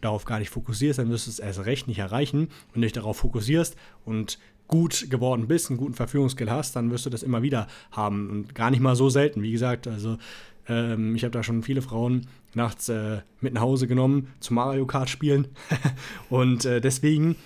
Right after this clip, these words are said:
ich fokussiere mich da in der Regel immer auf einzelne Frauen. Und wo findet man die einzelnen Frauen? Meistens,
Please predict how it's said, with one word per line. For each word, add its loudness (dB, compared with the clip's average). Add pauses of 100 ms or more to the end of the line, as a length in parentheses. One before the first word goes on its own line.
(200)
ich 0
fokussiere 4
mich 4
da -4
in 2
der 2
Regel 2
immer 2
auf -4
einzelne 0
Frauen. 2 (460)
Und 6
wo 2
findet 6
man -2
die -2
einzelnen -4
Frauen? -4
Meistens, -2